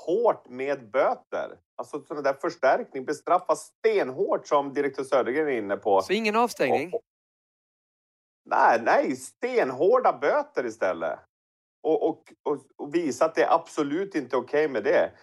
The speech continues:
Speaker 1: Då är vi tillbaka med det. Låt mig dra en jämförelse. Man vill ha mer mål i svensk hockey. Men man hittar sätt att döma bort ta med fan varenda mål. Jag önskar att jag spelar nu. Då hade jag haft nittiofem procent i räddningsprocent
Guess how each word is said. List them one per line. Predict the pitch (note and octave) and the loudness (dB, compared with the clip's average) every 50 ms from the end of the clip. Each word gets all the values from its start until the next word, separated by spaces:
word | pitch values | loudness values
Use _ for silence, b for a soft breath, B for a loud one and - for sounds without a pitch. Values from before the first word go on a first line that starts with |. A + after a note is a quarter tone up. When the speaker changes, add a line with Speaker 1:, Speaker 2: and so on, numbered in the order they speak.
| b b _ | b b _
Speaker 1:
Då | - D3+ | 0 2
är | D#3+ | 2
vi | A3 A3 | 2 0
tillbaka | - A3 F#3 D#3+ G3 A3 A#3 - - D3+ | 0 0 2 4 4 4 4 2 0 0
med | B2+ | -2
det. | G#2 - b b b b _ _ - | -2 -4 b b b b _ _ 0
Låt | F#3 A3+ A#3 A#3 | 2 2 2 2
mig | G#3 F3 | -2 0
dra | D#3+ E3 D#3+ D#3+ D#3 - | 2 4 4 4 4 2
en | D3 D3 | 0 0
jämförelse. | C#3+ D#3+ D#3 C3 A2+ G#2+ - C3+ D3 D#3+ D#3 C3+ A#2 - G#2+ F#2 E2+ - - _ _ _ _ _ | 0 0 0 0 -2 -2 2 4 4 4 4 2 -2 -4 -6 -6 -6 -6 -10 _ _ _ _ _
Man | D3 D#3 | -2 -2
vill | E3+ G3+ | 2 2
ha | F#3+ F#3 | 2 2
mer | F#3 F#3 G#3 B3 C4+ C4+ C4 B3 E3+ D3+ | 2 0 -4 -4 0 2 2 2 2 0
mål | D3+ D3 - A4 - G#3 F3+ D3 C#3 | -2 0 2 2 4 4 2 2 0
i | C3+ | -4
svensk | B2+ - - C#3 B2+ A#2 G#2+ - - | -8 -6 -4 -2 -2 -2 -4 -8 -8
hockey. | - D#3 E3+ - _ _ - - - - _ _ _ _ _ _ C3 | -8 -8 -8 -8 _ _ -12 -12 -12 -14 _ _ _ _ _ _ -6
Men | D#3+ F#3 | -4 -2
man | G3+ G3+ G3 F#3 | 0 -2 -2 -2
hittar | E3+ A3 G#3+ F#3+ - _ _ - G3 | -4 -6 -6 -6 -8 _ _ 0 0
sätt | G#3+ - - - - F#3 F3+ - _ - | 0 -2 -2 0 0 0 0 -2 _ -10
att | E4+ A#3+ - | -6 0 2
döma | F3+ F3 E3+ F#3+ F3 | 2 2 4 2 2
bort | - - - D3 - - - | 2 0 -2 -2 -2 -2 0
ta | E3+ E3 | 0 0
med | E3 D#3+ D#3 | 0 -4 -8
fan | - _ - G3 E3+ B2 G#2 G#2 | -4 _ 2 2 2 2 0 -2
varenda | A2 B2+ C3 - - E3+ D3+ B2+ A2+ B2+ C3+ | -2 -2 -2 -2 -2 -4 -6 -6 -4 -2 -2
mål. | C3 B2+ D3+ F#3+ F#3+ D3 A#2+ | -2 -2 -4 -2 -2 0 0
Jag | C#3+ F3+ | 0 0
önskar | F3 D#3 - - G3 | -2 -2 -4 -4 -6
att | - - | -4 -2
jag | D#3 F3+ A#3 B3 | -2 -2 -2 -2
spelar | - - F3 D3+ C3 A#2+ | -2 -2 -2 0 0 0
nu. | A2+ A2 A2 | -2 -2 0
Då | A2+ C3+ | 2 2
hade | D#3+ E3+ G3 | 2 4 4
jag | F#3+ F3 | 2 2
haft | - - | 0 -4
nittiofem | D#3+ E3 D#3 - D#3+ D3+ - - E3+ F#3 A#3 B3+ F#3+ | -8 -8 -8 -6 -8 -10 -4 0 0 0 0 -2 -4
procent | - F3+ D#3+ - D3+ C#3 C3+ C3 | -8 -10 -4 -2 -2 -2 -2 -4
i | C#3+ | -2
räddningsprocent | C3 B2+ B2 A#2 A2 G#2+ - G#2+ G#2 - A2 G2 - - | -2 -2 -2 -2 -6 -10 -12 -12 -4 -2 -2 0 -2 -4